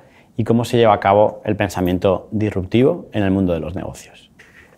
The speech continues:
Hace unos años, cuando Troy Ruhanen, eh, nuestro nuevo presidente, nuestro presidente actual, eh, accedió a la presidencia, tomó una decisión muy sencilla, pero que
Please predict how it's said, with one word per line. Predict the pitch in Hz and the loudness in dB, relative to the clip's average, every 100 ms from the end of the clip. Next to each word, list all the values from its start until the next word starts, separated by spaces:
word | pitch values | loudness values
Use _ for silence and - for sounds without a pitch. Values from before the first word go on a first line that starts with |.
| _ - - | _ -6 -2
Hace | 135 | 2
unos | 160 151 | 2 4
años, | 151 151 143 175 - - | 4 4 4 0 -6 -4
cuando | 110 110 110 107 | 0 4 4 4
Troy | 107 117 | 4 2
Ruhanen, | 120 120 120 123 123 120 110 - | 2 0 2 2 2 0 -2 -6
eh, | 117 113 110 110 110 110 110 104 - | 0 2 4 4 2 2 2 0 -2
nuestro | 107 117 | -2 2
nuevo | 113 117 | 4 2
presidente, | 110 107 123 123 104 | 0 0 2 2 0
nuestro | 98 90 | -4 -6
presidente | 92 113 110 | -4 -2 -2
actual, | - 120 123 - - - _ - | 2 2 2 0 -14 -20 _ -2
eh, | 110 104 - | -2 -2 -4
accedió | 110 - 104 117 | -4 0 4 4
a | |
la | 131 127 | 4 2
presidencia, | 117 139 139 135 131 123 120 - | 0 0 0 0 0 0 -4 0
tomó | 120 139 | 2 2
una | 160 | 2
decisión | 156 135 135 156 147 151 - _ _ _ _ 135 | 0 -2 -2 0 0 -2 -6 _ _ _ _ 0
muy | 147 | 0
sencilla, | 143 160 - 165 180 190 - _ _ _ _ | 2 0 0 0 0 -4 -18 _ _ _ _
pero | 127 120 117 117 | 2 4 2 2
que | 113 110 104 98 - | 2 4 2 0 -6